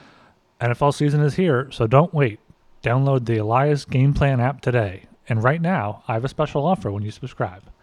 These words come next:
Get a fourteen-day free trial off a monthly subscription plan, but only if you use the promo code S G P N.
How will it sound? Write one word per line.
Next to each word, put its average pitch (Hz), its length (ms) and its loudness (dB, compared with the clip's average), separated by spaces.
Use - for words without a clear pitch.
Get 117 120 -2
a - 40 -2
fourteen-day 175 680 -4
free 180 260 -6
trial 165 440 0
off 110 160 -6
a 117 40 -16
monthly 131 380 0
subscription 156 520 -6
plan, 92 340 -8
but 127 180 -4
only 151 420 4
if - 160 -10
you 117 60 -6
use 113 220 -2
the - 100 -8
promo 143 340 4
code 127 280 4
S 135 200 0
G 143 200 0
P 127 260 2
N. 98 280 -4